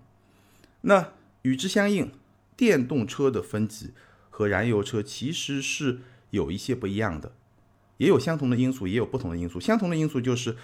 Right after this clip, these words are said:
它仍然会去考虑这辆车的车身尺寸，考虑它的轴距、它的车内空间。当然，同级别的电动车，它的轴距是可以比燃油车明显做得更大的，因为它的整个车身的结构布局都会有非常明显的区别。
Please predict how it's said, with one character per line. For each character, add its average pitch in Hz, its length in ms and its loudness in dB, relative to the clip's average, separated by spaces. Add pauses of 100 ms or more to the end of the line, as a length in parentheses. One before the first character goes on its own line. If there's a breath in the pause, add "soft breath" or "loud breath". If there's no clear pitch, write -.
(160 loud breath)
它 139 140 2
仍 117 180 4
然 143 180 4
会 131 160 -2
去 120 220 -8
考 82 240 -4
虑 104 140 -2
这 120 100 -2
辆 104 160 0
车 101 140 -6
的 98 80 -4
车 110 160 -6
身 117 140 -2
尺 - 160 -10
寸， 95 220 -6
考 80 180 -8
虑 92 120 -6
它 101 140 -6
的 101 80 0
轴 85 260 -4
距、 98 280 -8 (320 loud breath)
它 101 120 0
的 101 80 -4
车 - 180 -4
内 110 100 0
空 95 220 -6
间。 98 200 -4
当 143 140 0
然， 147 240 2 (760 loud breath)
同 190 300 4
级 143 200 -4
别 117 180 2
的 117 140 2
电 127 200 0
动 110 140 0
车， 104 220 -4
它 113 140 -4
的 113 60 -2
轴 90 280 -2
距 120 160 -4
是 104 260 -6
可 - 260 -6
以 120 120 0
比 92 240 -8
燃 90 180 -2
油 104 120 -2
车 104 320 -4 (260 loud breath)
明 101 240 0
显 101 160 -4
做 101 120 -2
得 90 60 -2
更 87 220 -4
大 110 160 0
的， 80 100 -8
因 98 180 -4
为 107 180 0 (640 loud breath)
它 104 140 -2
的 101 140 0
整 82 160 -6
个 82 80 -4
车 104 240 -4
身 101 240 -4
的 90 100 -4
结 82 220 -8
构 95 180 -2
布 98 160 -10
局 82 160 -12
都 95 140 -4
会 95 180 -4
有 82 120 -4
非 92 160 -8
常 87 140 -8
明 87 180 -6
显 87 140 -8
的 76 80 -10
区 - 200 -10
别。 90 220 -10